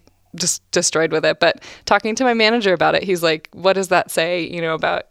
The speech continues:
you and your personality, and how does that, like, reflect to the industry that we're in?" And I was like, "That's a really great, like, point, and I think that it's worth bringing up to everyone that's feeling this huge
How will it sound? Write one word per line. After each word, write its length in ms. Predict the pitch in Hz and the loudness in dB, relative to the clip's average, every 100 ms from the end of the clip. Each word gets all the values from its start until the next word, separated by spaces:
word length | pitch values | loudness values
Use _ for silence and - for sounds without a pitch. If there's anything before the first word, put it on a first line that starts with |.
| _ _ _ | _ _ _
you 240 | 202 277 214 | -4 0 0
and 80 | |
your 100 | 180 | -2
personality, 760 | 165 175 - 196 196 170 165 160 | -6 -4 -2 0 0 -2 -6 -8
and 260 | - 170 165 | -6 -8 -8
how 160 | 170 175 | -6 -4
does 100 | 165 | -2
that, 180 | 160 - | -2 -4
like, 140 | - | -6
reflect 380 | 165 160 151 - - | -8 -6 -6 -6 -6
to 220 | 165 175 - _ _ | -6 -6 -10 _ _
the 80 | 226 | -2
industry 260 | 320 320 180 | 0 0 2
that 120 | 156 | 2
we're 100 | - | 2
in?" 160 | 165 175 | 2 0
And 140 | 175 | 0
I 80 | 170 | 0
was 100 | 170 | 0
like, 240 | 165 165 - - - - - | 0 -2 -12 -20 -20 -14 -4
"That's 120 | - | 2
a 80 | 262 | 4
really 180 | 214 202 | 4 2
great, 520 | 170 - 185 170 - | -2 2 4 4 2
like, 180 | 170 - | -2 0
point, 300 | 180 180 - | 0 0 -2
and 100 | 180 | -4
I 80 | 165 | -4
think 240 | - 160 | -4 -4
that 100 | 147 | -2
it's 160 | 151 - | -4 -2
worth 240 | 160 160 | -4 -2
bringing 300 | 160 160 156 | -6 -4 -4
up 120 | 156 - | -6 -6
to 80 | |
everyone 280 | 165 160 170 | -6 -6 -6
that's 340 | 165 - - - _ | -8 -8 -8 -10 _
feeling 640 | - 262 262 214 202 190 | -6 -2 0 0 -2 -2
this 200 | 175 170 | -2 -2
huge 560 | - 170 165 160 - | -6 -4 -4 -4 -6